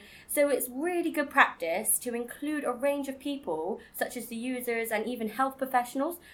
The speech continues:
to allow a minimal level of oversight when it comes to developing or using these online materials.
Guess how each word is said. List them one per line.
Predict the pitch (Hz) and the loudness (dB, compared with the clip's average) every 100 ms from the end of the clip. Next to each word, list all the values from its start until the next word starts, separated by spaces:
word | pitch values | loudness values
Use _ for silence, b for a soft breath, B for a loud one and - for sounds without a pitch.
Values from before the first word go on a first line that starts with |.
| B | B
to | - 302 | -4 -2
allow | 302 311 302 302 - | 4 6 6 6 4
a | 262 | 2
minimal | 269 320 302 294 | 2 2 2 0
level | 277 254 247 | 0 0 -2
of | 240 233 262 | -4 -2 2
oversight | 285 269 - 165 156 - - - | 2 2 0 -2 -2 -8 -14 -10
when | - 214 | 2 2
it | 214 | 2
comes | 220 214 | -2 -2
to | - | -4
developing | 190 220 220 175 165 165 | 0 0 0 -2 -4 -4
or | 170 | -8
using | 180 220 214 - 165 | -4 -4 -4 -6 -8
these | 175 | -8
online | 175 175 170 | -8 -8 -10
materials. | 175 220 190 - - | -8 -6 -4 -4 -8